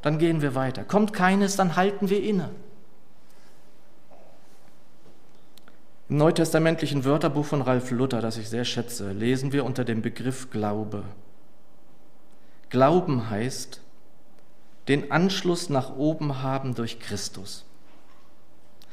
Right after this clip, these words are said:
Glauben heißt aber auch, diesen Anschluss festhalten wie Christus. Er sagt, der Sohn kann nichts von sich aus tun, sondern nur,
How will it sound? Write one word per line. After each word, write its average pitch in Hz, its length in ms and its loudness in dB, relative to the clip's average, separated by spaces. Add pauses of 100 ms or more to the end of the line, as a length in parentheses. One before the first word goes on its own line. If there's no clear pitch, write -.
(200)
Glauben 180 500 6
heißt 185 280 4
aber 131 200 2
auch, 160 340 2 (380)
diesen 180 420 2 (280)
Anschluss 190 600 4
festhalten 127 1000 2
wie 113 100 -2
Christus. - 680 -6 (1200)
Er 156 160 6
sagt, 165 360 0 (360)
der 170 100 10
Sohn 220 380 8
kann 180 260 8
nichts - 380 6
von 190 180 6
sich 180 240 2
aus 131 220 0
tun, 139 220 0
sondern 190 360 6
nur, 233 380 6